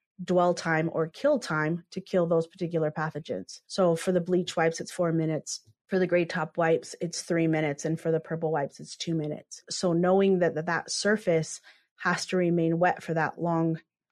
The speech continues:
to kill those pathogens. So with covid, it's following the same processes that we were doing before to slay this pathogen, right? We're just now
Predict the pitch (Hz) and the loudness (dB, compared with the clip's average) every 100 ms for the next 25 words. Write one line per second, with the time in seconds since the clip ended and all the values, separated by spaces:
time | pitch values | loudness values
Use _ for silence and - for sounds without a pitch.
0 | _ 190 190 190 165 160 156 160 147 165 | _ -10 -4 -2 0 0 -2 -8 -8 -8
1 | 160 135 147 - - _ _ _ _ _ | -6 -6 -8 -14 -20 _ _ _ _ _
2 | - 202 185 180 - 208 226 202 185 185 | -2 2 4 2 -2 0 2 4 4 2
3 | - 165 - - 185 180 180 180 165 - | -2 -8 -8 -2 0 2 2 2 0 0
4 | 180 170 - 180 180 - 156 - 160 160 | -2 -2 -2 -2 -2 -4 -8 -2 -2 -2
5 | - - _ _ _ 180 170 180 175 180 | -6 -16 _ _ _ 0 2 4 2 2
6 | 175 170 170 - 190 277 - - _ _ | 2 2 0 0 2 2 0 -10 _ _
7 | _ _ _ _ - 180 - 170 170 311 | _ _ _ _ -6 -4 2 2 4 2
8 | - 175 - 156 135 151 - _ _ _ | 0 -2 -2 -4 -4 -4 -8 _ _ _
9 | - 170 180 - 190 190 185 185 170 185 | -4 0 0 0 0 2 2 0 -4 -2
10 | 185 214 196 185 | 0 2 2 0